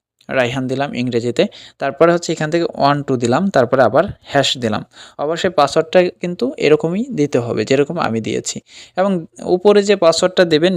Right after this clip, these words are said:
নিচেও কিন্তু সেম পাসওয়ার্ডটা আপনাদের দিতে হবে। তো দেখেন আমি হচ্ছে যে পাসওয়ার্ডটা দিয়ে নিলাম। তো এইভাবে হচ্ছে আপনারা পাসওয়ার্ডটা সেট করে নেবেন। সেট করে নেওয়া হলে আপনারা কী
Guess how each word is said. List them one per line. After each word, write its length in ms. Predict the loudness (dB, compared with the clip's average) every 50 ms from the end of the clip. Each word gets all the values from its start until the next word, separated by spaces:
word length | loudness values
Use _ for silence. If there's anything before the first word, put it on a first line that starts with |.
| 0 -2
নিচেও 260 | -2 0 2 2 2 2
কিন্তু 180 | -2 -4 -2 -4 -4 -4 -2
সেম 160 | -2 -2 0 2 2
পাসওয়ার্ডটা 440 | 2 2 2 -2 -4 -4 -6 -8 -8 -8 -10 -14 -20 _ -20 -20 -20 -14 -10 -8
আপনাদের 340 | -4 -2 -2 0 0 0 -2 -2 -4 -14 -14 -10 -8
দিতে 200 | -6 -2 0 0 0 0
হবে। 200 | 0 -4 -6 -6 -10 _ _ _ _ _ _
তো 40 | -2 0 2
দেখেন 220 | 2 2 0 -2 -2 -2
আমি 100 | -2 -4 -6
হচ্ছে 180 | -6 -4 -4 -4 -2 0
যে 60 | 0 0 0 _ _ _ _ _ _ _ -10
পাসওয়ার্ডটা 500 | -8 -6 -4 -4 -6 -6 _ -8 -6 -6 -6 -8 _ _ -20 -14 -10 -8 -6 -2
দিয়ে 160 | -2 0 0 0 0
নিলাম। 220 | -2 -4 -6 -10 -10 _ _ _ -20 -20 -20 -20 _ _ _ _ _ _ _
তো 60 | -10 -6 2 4 4
এইভাবে 240 | 6 6 6 4 4
হচ্ছে 160 | 2 2 2 -2 0
আপনারা 200 | 2 2 2 4 6 4
পাসওয়ার্ডটা 360 | 4 4 0 -4 -2 -2 -2 0
সেট 140 | 0 -2 -2 -2 -4
করে 140 | -4 -4 -4 -6
নেবেন। 220 | -6 -4 -6 -6 -6 -8 _ _ _ -4
সেট 140 | -2 -2 0 2 2
করে 120 | 0 0 2 0
নেওয়া 140 | -2 -2 0
হলে 120 | -2 -2 -2
আপনারা 200 | -2 -4 -8 -6 -6
কী 60 | -8